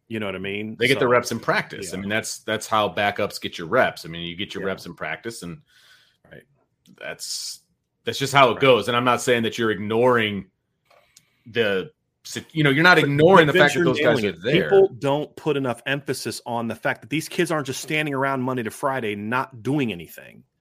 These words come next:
Speaker 2: Right.
Speaker 1: The, the greatest opportunities to learn for a young player or a backup is in practice.
Speaker 2: Right.
Speaker 1: Not in a, you know, in, as a, in a mop-up minute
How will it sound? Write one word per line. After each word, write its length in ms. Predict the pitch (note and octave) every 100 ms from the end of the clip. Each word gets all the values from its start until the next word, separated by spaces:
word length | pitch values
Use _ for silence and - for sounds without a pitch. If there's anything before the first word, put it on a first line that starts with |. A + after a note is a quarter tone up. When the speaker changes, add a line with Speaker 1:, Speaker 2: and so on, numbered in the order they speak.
| -
Speaker 2:
Right. 280 | E2+ C#2+ - _ _ -
Speaker 1:
The, 160 | C3+ C#3
the 100 | C3+
greatest 440 | G#2+ C#3 F#3 G3
opportunities 340 | E3 - D#3 -
to 80 |
learn 640 | B2 A#2 B2+ D3 A#2+ A2 G#2+
for 220 | A#2+ A2
a 60 |
young 300 | G#2+ A#2+ D3
player 480 | A#2 - C#3 G#2 F#2+ -
or 160 | A#2 G2+
a 40 |
backup 480 | - B2 C#3+ G#2+ G2+
is 140 | A#2 A2
in 100 | G2
practice. 1000 | - - D#3+ D#3 _ - - - - - _ -
Speaker 2:
Right. 240 | E2+ D2+ -
Speaker 1:
Not 360 | A#2 C3 D3+ - -
in 100 | C3+
a, 160 | B2+ - -
you 140 | C#3
know, 100 | A2+
in, 240 | C3 B2
as 220 | C3+ A#2+ A#2+
a, 180 | A2+ -
in 120 | B2
a 80 | A2+
mop-up 520 | A2 C#3 D#3 B2+ A2+
minute 380 | A#2+ A2+ A2